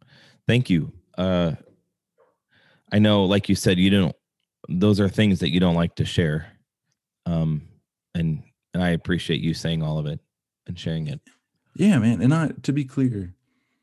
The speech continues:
Speaker 2: I think there's a, a play, this is a place to share that with you.
Speaker 1: Mm.
Speaker 2: I don't, and, and social media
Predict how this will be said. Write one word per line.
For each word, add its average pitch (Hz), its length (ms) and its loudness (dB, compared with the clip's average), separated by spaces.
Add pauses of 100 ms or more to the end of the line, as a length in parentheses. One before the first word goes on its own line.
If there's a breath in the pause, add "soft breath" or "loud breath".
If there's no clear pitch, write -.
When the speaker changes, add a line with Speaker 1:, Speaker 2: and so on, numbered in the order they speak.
(260)
Speaker 2:
I 123 60 -2
think 127 180 2
there's 98 120 -2
a, 85 200 -6 (100)
a 85 80 -12
play, 98 400 -6
this 127 220 -2
is 98 100 -2
a 90 60 -2
place 107 300 -4
to - 100 -14
share 78 240 -8
that 127 240 -12 (340)
with 85 220 -8
you. 87 260 -8 (800)
Speaker 1:
Mm. 80 180 -6 (160)
Speaker 2:
I 107 120 0
don't, 95 340 0 (140)
and, 101 360 2
and 110 400 2
social 117 320 -2
media 113 400 2